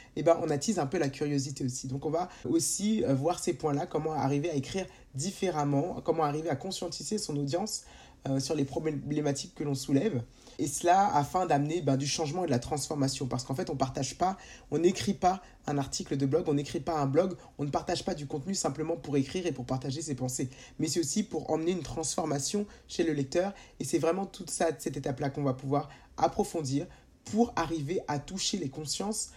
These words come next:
et du coup impacter au mieux. Et également, on va aussi approfondir, ben, des règles assez techniques pour avoir, euh, voilà, de la visibilité sur notre blog et avoir des visites, euh, assez régulières sur notre blog. C'est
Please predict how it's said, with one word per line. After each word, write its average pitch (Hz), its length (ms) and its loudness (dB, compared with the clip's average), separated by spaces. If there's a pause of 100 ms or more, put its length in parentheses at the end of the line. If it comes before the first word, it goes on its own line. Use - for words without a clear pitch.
et 160 160 0
du - 260 -6
coup 214 240 -2 (140)
impacter 165 500 0
au 147 120 -2
mieux. 147 260 0 (640)
Et 156 240 2
également, 160 560 4
on 165 60 2
va 147 180 6
aussi 151 260 -2
approfondir, 151 640 -2
ben, 143 120 4
des 139 100 4
règles 165 240 0
assez - 260 -4
techniques 180 460 -4 (220)
pour 147 120 2
avoir, 156 320 6
euh, 143 80 6
voilà, 143 280 4
de 139 120 2
la 127 100 6
visibilité 143 540 -4
sur - 200 -4
notre 127 220 -2
blog 151 320 0 (300)
et 147 80 6
avoir 143 320 6
des 143 100 4
visites, 156 600 0 (420)
euh, 131 240 4
assez 143 320 -2
régulières 147 400 0
sur 143 140 -4
notre 127 220 -4
blog. 151 220 2
C'est 135 280 2